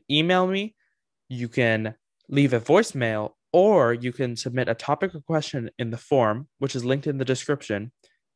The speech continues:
If it's specifically Bad Batch related, I'll talk about it when I'm reviewing episode five.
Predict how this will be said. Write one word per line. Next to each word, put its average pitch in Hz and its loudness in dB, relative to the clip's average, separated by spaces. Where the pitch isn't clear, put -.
If 175 4
it's 196 -2
specifically 175 -2
Bad 135 2
Batch 123 0
related, 107 -4
I'll 131 4
talk - 0
about 117 0
it 117 -4
when 120 -2
I'm 110 -4
reviewing 110 -4
episode 113 0
five. 117 2